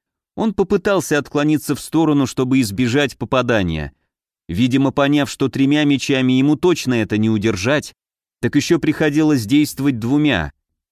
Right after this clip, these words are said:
чтобы поток льда из копья Сергея не снес его в сторону. Ему практически удалось это сделать, но в этот момент ледяной маг усилил действие техники, и сосулька, высекая снопы искр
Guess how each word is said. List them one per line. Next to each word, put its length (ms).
чтобы 360
поток 360
льда 280
из 160
копья 320
Сергея 460
не 140
снес 360
его 160
в 60
сторону. 580
Ему 240
практически 720
удалось 480
это 180
сделать, 580
но 140
в 60
этот 240
момент 400
ледяной 440
маг 280
усилил 480
действие 480
техники, 680
и 80
сосулька, 680
высекая 540
снопы 420
искр 480